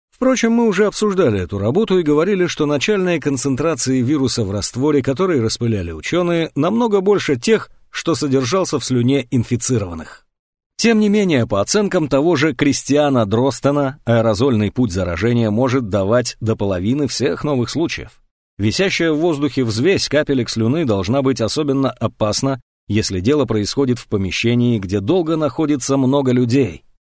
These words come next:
Вполне вероятно, что именно так за один вечер от единственного носителя ковид девятнадцать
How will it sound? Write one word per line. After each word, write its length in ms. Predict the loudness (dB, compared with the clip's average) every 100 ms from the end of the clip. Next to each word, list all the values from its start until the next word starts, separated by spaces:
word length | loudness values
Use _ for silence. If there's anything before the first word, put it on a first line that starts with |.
| _ _
Вполне 460 | -16 -10 -2 0
вероятно, 600 | 2 2 2 2 2 0
что 180 | -2 0
именно 480 | 0 2 2 2 0
так 340 | 0 0 2
за 160 | 0 -2
один 240 | 0 0
вечер 400 | 0 -2 0 -2 -2
от 140 | -4
единственного 800 | -2 -2 -2 -2 -4 -2 0 0
носителя 480 | 0 0 -2 -2 -2
ковид 300 | 0 0 -2
девятнадцать 720 | -4 -6 -4 0 0 -2 -12